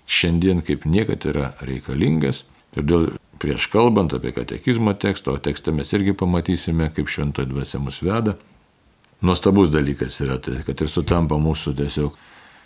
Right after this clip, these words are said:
Šventosios Dvasios devindienio laikas su katekizmo žodžiais apie Šventąją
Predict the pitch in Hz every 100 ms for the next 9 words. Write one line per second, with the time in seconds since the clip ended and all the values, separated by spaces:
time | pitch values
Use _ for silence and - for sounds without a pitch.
0 | - - - 73 76 76 73 67 76 71
1 | 64 98 104 123 104 98 92 90 78 71
2 | - 69 64 62 64 76 67 67 69 107
3 | 110 98 90 85 82 85 82 80